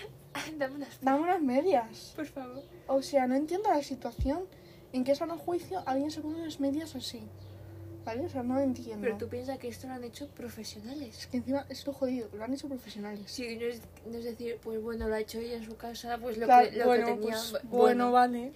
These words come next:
Speaker 2: te lo
Speaker 1: No
Speaker 2: puedo
Speaker 1: son
Speaker 2: pasar.
Speaker 1: profesionales que han usado el presupuesto que tenían para esto.
Speaker 2: Sí, o sea, además, a ver, el make-up estaba muy bien, era bonito.
Speaker 1: Sí.
Speaker 2: Sencillo, pero bonito.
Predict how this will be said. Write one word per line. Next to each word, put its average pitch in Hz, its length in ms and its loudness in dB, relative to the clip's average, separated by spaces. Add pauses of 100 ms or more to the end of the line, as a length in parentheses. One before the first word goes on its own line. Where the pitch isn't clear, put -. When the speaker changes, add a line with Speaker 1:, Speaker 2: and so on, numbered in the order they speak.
Speaker 2:
te 254 120 -6
lo 240 60 -2
Speaker 1:
No 233 40 -4
Speaker 2:
puedo 233 160 0
Speaker 1:
son 240 160 0
Speaker 2:
pasar. 269 200 2
Speaker 1:
profesionales 247 640 -4
que 247 100 -10
han 240 100 -6
usado 254 260 -6
el 226 80 0
presupuesto 226 640 -8
que 277 120 -10
tenían 240 540 -10 (300)
para 208 200 -12
esto. - 260 -18 (300)
Speaker 2:
Sí, 220 480 -12
o 208 40 -16
sea, 214 100 -10
además, 214 300 -8
a 240 60 -4
ver, 220 140 -6
el 214 40 -10
make-up 254 400 -4
estaba 240 300 -8
muy 214 140 -6
bien, 214 180 -10 (100)
era 233 140 -8
bonito. 214 380 -10 (100)
Speaker 1:
Sí. 254 60 -8
Speaker 2:
Sencillo, 262 440 -2
pero 277 180 -2
bonito. 226 440 -10